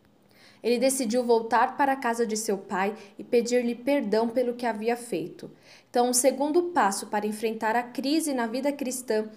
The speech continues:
é voltar a Deus, confessar os pecados e pedir perdão. O terceiro passo. O filho pródigo ainda estava longe quando foi visto por seu pai, que aguardava ansioso todos os dias pelo retorno do filho.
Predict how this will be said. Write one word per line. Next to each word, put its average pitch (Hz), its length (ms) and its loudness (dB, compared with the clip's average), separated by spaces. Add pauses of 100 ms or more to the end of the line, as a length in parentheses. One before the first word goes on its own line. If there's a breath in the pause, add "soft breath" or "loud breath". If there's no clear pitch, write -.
(260 loud breath)
é 226 100 2
voltar 233 480 0
a 269 80 4
Deus, 202 480 2 (300 loud breath)
confessar 285 680 2
os 220 160 -4
pecados 214 760 -2
e 294 120 -2
pedir 262 560 -2
perdão. 180 540 0 (720 soft breath)
O 277 100 -4
terceiro 339 680 4
passo. - 500 -4 (500 soft breath)
O 254 60 -8
filho 370 360 2
pródigo 240 540 4
ainda 247 240 -2
estava 277 360 4
longe 254 480 2
quando 226 260 -4
foi 226 220 0
visto 226 260 -6
por 220 180 -6
seu 233 200 -2
pai, 208 360 0
que - 80 -10
aguardava 233 800 2
ansioso 254 760 4
todos 285 440 0
os 277 160 -4
dias 240 280 -2
pelo 247 240 0
retorno 240 440 0
do 220 120 -4
filho. - 440 -10